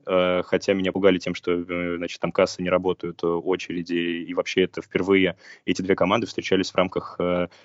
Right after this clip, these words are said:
нового кубка. Это кубок, э, кубок арабских стран, то есть там играют и, э, команды из Ближнего Востока, и команды из Африки, но обязательно по религиозному, как я понял,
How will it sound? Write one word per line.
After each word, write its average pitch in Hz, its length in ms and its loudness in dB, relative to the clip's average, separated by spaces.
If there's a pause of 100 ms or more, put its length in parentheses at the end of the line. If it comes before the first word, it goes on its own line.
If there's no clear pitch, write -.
(140)
нового 95 420 6
кубка. - 420 0
Это 85 220 0
кубок, 95 500 -2
э, 87 420 2 (100)
кубок 110 320 0
арабских - 480 2
стран, 85 420 2
то - 140 -8
есть - 280 -10
там 90 200 0
играют 90 400 0
и, 92 540 0
э, 87 580 -4
команды 92 340 0
из - 80 -12
Ближнего 90 400 -4
Востока, 90 540 0
и 90 220 -6
команды 92 440 -2
из 90 100 0
Африки, 110 420 -2
но 92 340 0
обязательно 87 1040 -6 (120)
по 95 140 6
религиозному, 90 580 0
как - 180 -8
я 82 60 -2
понял, 87 280 -4